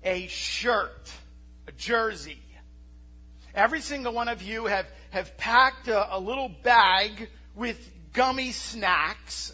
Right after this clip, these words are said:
okay, and arrived early to get a good parking spot. Every one of us here have, have paid a ticket at one point and found your seat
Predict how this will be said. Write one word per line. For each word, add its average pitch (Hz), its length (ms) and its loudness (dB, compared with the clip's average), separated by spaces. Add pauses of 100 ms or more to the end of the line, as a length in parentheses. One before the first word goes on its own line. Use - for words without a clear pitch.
okay, 208 500 -4 (280)
and 214 200 -6
arrived 220 800 0 (100)
early 220 520 0 (300)
to 214 100 -8
get 220 340 -2
a 208 220 0 (100)
good 254 460 -2 (280)
parking 233 540 0
spot. - 540 -4
Every 202 220 -6
one 269 260 -4
of 254 220 -6
us 208 300 -6
here 214 260 -6
have, 185 140 -2 (200)
have 202 260 -6
paid 262 320 -2
a 226 40 -2
ticket 240 560 -6
at 190 260 -2
one 269 320 -4 (120)
point 214 420 -6 (240)
and 202 200 -6
found 277 560 -2
your 226 340 -4
seat - 960 -12